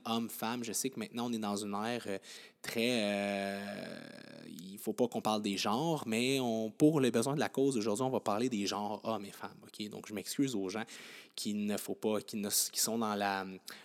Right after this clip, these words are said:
un peu dans, dans la voie d'être... Euh, qu'il faut mettre à bas les genres, d'être anti-genré. Vous savez qu'en ce moment, il y a des pétitions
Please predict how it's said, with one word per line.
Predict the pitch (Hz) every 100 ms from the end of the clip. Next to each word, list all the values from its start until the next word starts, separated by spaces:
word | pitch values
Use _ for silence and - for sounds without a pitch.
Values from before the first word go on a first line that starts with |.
| -
un | 101
peu | 107
dans, | 123 107
dans | 98
la | 98 95
voie | 101 104 113 113
d'être... | 101 95 - 104
Euh, | 95 95 92 92 95 95 92 95
qu'il | - - -
faut | - 107
mettre | 107 - -
à | 104
bas | 104 107
les | 101 92
genres, | 90 98 127 147 139 -
d'être | 104 104 98 -
anti-genré. | 113 104 - 117 113 95 107
Vous | 120
savez | 110 135
qu'en | 117
ce | -
moment, | 127
il | 127
y |
a |
des | 104
pétitions | - 160 - - - 110